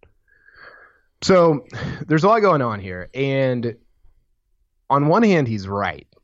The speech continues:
I went back and looked up, uh, Koepka's numbers, and he's not, he's not a great, he's not a great iron player.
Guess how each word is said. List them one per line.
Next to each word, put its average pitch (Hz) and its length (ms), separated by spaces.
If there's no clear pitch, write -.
I 110 60
went 135 180
back 135 180
and 117 120
looked 113 180
up, 110 340
uh, 101 220
Koepka's 110 440
numbers, 101 920
and 107 640
he's 139 360
not, 139 560
he's 139 280
not 156 280
a 156 40
great, 104 880
he's 123 140
not 165 80
a 170 60
great 160 180
iron 180 320
player. - 400